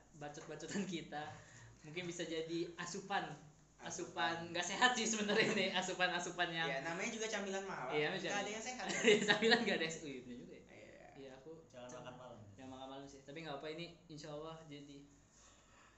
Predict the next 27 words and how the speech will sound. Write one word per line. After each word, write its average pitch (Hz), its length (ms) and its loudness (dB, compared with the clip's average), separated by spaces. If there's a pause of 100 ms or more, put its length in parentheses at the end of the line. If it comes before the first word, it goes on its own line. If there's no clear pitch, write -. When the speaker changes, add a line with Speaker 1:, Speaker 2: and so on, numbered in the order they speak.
(220)
Speaker 2:
Kenalin 120 340 -18
Speaker 1:
ah, 185 140 -6
Speaker 2:
diri. 190 80 -6
Speaker 1:
sempat. 165 220 -8
Oh 214 100 -2
iya, 254 160 4
ini 254 120 0 (120)
kenalin 214 340 0
dulu. 190 240 0 (120)
Jadi, 170 300 -4 (440)
kenalin, 160 400 -6 (640)
nama 156 480 -6
aku, 160 320 -8 (320)
nama 151 260 -12
gua 147 240 -8
Afdal. 143 380 -8 (480)
Speaker 3:
Iya. 104 160 -16
Speaker 1:
Terus 147 760 -6 (440)
ada 143 440 -8
satu 147 240 -10
lagi 165 180 -8
siapa? 214 280 -10 (240)
Speaker 3:
Nama 156 240 -8
saya 151 320 -4 (320)
Abah 147 320 -8
Rahmat 151 320 -8
Nurkolik. 143 320 -10